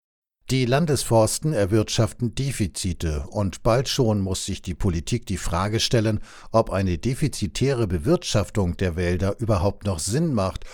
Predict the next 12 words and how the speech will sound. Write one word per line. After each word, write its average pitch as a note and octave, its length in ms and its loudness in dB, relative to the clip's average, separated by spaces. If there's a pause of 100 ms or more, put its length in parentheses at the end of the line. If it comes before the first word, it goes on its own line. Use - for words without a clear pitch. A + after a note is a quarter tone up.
(160)
oder D3 320 4
ob - 120 -4
es A#2+ 200 -2
nicht - 260 -2
klüger C3 440 2
ist, - 320 -2
die - 60 -4
Bewirtschaftung G#2+ 960 0
zugunsten G2+ 760 0
der C#2 260 -4
Renaturierung F2+ 880 0
zurückzufahren. - 1000 -2